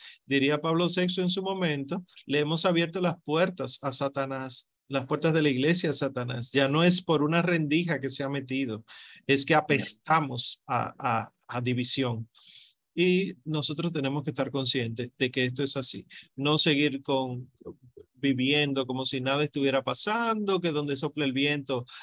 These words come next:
ahí es. No. Es verdad que el Espíritu Santo sopla y uno se deja mover por el viento del Espíritu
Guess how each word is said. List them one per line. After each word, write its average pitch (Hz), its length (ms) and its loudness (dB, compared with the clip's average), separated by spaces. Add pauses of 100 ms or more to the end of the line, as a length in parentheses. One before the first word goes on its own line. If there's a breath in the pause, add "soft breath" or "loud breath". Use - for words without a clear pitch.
ahí 139 420 2
es. 185 440 0
No. 131 420 -6 (480 soft breath)
Es 131 120 -6
verdad 151 280 2
que 185 60 0
el 175 60 2
Espíritu 165 420 0
Santo 175 380 0
sopla 151 680 0
y 135 180 -2
uno 156 180 -2
se 170 120 -2
deja 147 200 -4
mover 156 500 0 (220)
por 143 160 0
el 139 100 0
viento 160 380 -2
del 165 320 2
Espíritu 170 640 -2